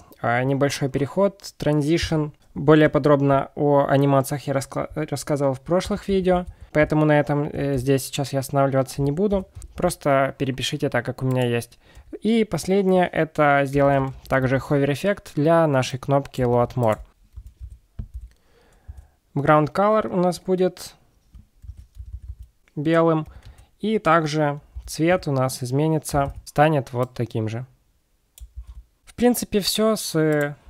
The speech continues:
C S S мы завершили. Вот, как видите, всё, что у нас сейчас есть. Далее нам нужно перейти к jQuery. Если вы не использовали jQuery ранее,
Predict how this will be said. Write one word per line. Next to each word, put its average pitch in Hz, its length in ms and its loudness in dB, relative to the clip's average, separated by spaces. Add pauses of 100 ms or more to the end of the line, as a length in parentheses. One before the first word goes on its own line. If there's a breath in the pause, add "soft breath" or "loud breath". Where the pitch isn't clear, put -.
(160)
C 156 120 -2
S 156 180 -2
S 160 160 -4
мы 139 460 0
завершили. 131 760 -2 (440)
Вот, 127 160 -6
как - 180 -10
видите, 135 460 0
всё, 139 180 -6
что 131 220 -4
у - 20 2
нас 127 180 0
сейчас - 360 -6
есть. 185 340 -4 (500 loud breath)
Далее 233 280 4
нам 180 180 4
нужно 165 400 2
перейти 147 460 -4
к - 180 -10 (160)
jQuery. 175 680 -2 (580 loud breath)
Если 170 180 0
вы 175 100 4
не 175 120 6
использовали 160 520 2
jQuery 143 480 0
ранее, 147 460 2